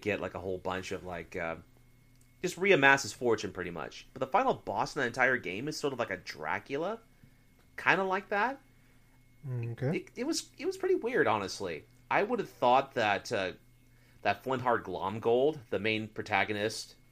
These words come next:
Speaker 1: the main antagonist, excuse me, of Scrooge McDuck would be the final boss. But no, it was like a Dracula creature. But, uh, inside that game, you faced off against bosses like a, uh, a slug-like creature that kinda is like a king of his own thing.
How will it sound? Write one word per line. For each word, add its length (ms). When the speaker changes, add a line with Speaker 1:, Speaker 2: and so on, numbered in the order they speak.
Speaker 1:
the 120
main 200
antagonist, 760
excuse 340
me, 280
of 220
Scrooge 320
McDuck 400
would 80
be 60
the 100
final 260
boss. 380
But 120
no, 200
it 100
was 160
like 120
a 60
Dracula 760
creature. 560
But, 340
uh, 220
inside 240
that 160
game, 200
you 80
faced 320
off 160
against 260
bosses 500
like 280
a, 320
uh, 140
a 60
slug-like 640
creature 520
that 100
kinda 220
is 100
like 80
a 60
king 200
of 80
his 120
own 180
thing. 460